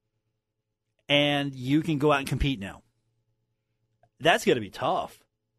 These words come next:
because you got the goods now. What if Marshall got a baseball park? All of a sudden, like, okay, here it is. You've got a class facility. Go get 'em.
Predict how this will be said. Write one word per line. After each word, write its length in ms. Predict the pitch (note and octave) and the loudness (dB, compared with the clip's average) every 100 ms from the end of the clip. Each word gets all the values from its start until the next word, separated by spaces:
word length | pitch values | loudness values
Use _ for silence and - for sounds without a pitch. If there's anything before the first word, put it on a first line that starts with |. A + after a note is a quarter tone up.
| _ _ _ _ _ _ _ _ _ _ _ - | _ _ _ _ _ _ _ _ _ _ _ -12
because 300 | C3+ D3+ C3 | -6 -4 -4
you 80 | G#3 | 0
got 300 | A#3 F#3+ - - | 0 0 -6 -16
the 60 | |
goods 520 | A2+ G#2+ D#3 A3 G3 D3 | -14 0 4 4 2 -2
now. 320 | C3 G#2 F2 | -6 -6 -6
What 200 | A#2+ G3 | -2 -2
if 120 | - | -2
Marshall 380 | C3 E3+ F3+ D#3 | -2 -2 -2 -2
got 300 | D3 D3 C#3 | 0 0 0
a 40 | |
baseball 440 | A2+ D#3 - B2+ G2+ | 0 -2 0 0 0
park? 340 | A#2+ F#2+ - _ _ _ _ _ - | -4 -4 -10 _ _ _ _ _ -6
All 160 | D3+ | -2
of 40 | D3+ | 0
a 20 | |
sudden, 360 | - F3+ D#3 C3 | 4 4 4 0
like, 180 | B2+ | -2
okay, 480 | C3 D#3 G3 G3 A#2 - _ | 0 4 6 4 2 -8 _
here 260 | - D3 | -8 0
it 80 | E3 | 4
is. 340 | F3+ E3 C3 - _ _ _ _ _ _ | 4 4 0 -8 _ _ _ _ _ _
You've 240 | C3 C3+ C#3+ | -8 -4 2
got 180 | D#3 D3+ | 2 2
a 260 | - B2+ C#3+ D3 _ _ _ _ _ _ - | -4 -10 -10 -20 _ _ _ _ _ _ -10
class 560 | - C#3 D3 D#3 D#3 | -4 0 2 2 0
facility. 600 | - F3 - F3+ F#3 D3+ D3 _ _ _ C3 | -2 -2 2 2 4 0 -4 _ _ _ -10
Go 160 | A#2+ C#3 | -4 0
get 180 | C#3+ F#3 | 4 4
'em. 140 | D#3 | 2